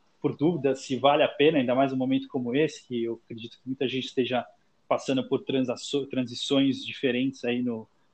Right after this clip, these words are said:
no, no, na vida profissional, cara, que tenham, tenham fé e tenham coragem, sabe? Porque tem muita oportunidade no mercado, no Brasil. E por mais difícil que seja, eu sei, eu senti na pele, realmente é difícil ser empreendedor no Brasil.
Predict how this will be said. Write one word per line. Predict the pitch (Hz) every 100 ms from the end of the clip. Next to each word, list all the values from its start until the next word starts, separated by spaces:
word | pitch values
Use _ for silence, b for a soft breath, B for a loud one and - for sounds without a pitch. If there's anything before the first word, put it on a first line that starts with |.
| _ _
no, | 127 120 113
no, | 113 113 113 107 107 104 _ -
na | 113
vida | 120 123
profissional, | - - - 135 117 127 160 147 - _ _ _ _ -
cara, | 160 160
que | - -
tenham, | 180 175 185 165 143
tenham | 151 160 -
fé | - 143 165
e |
tenham | 139 156
coragem, | 143 165 139 123 113 110
sabe? | 147 151 135
Porque | - - 139 135 131 _ _ _
tem | -
muita | 135 175 175
oportunidade | 175 170 160 147 123 120 113
no | 120
mercado, | 117 - 98 92 95
no | 113
Brasil. | 120 117 110 101 - _ _ -
E | 127
por | 131 123
mais | 147 160
difícil | 143 156 151
que | 139
seja, | - 139 143 131
eu | 123
sei, | 123 - 143 147
eu | 131
senti | 131 127
na | 135
pele, | 120 - 131 127
realmente | 110 131 127 131 135 135
é |
difícil | 127 - 143 -
ser | -
empreendedor | 127 131 127 127 120
no | 120
Brasil. | 117 117 104 143 151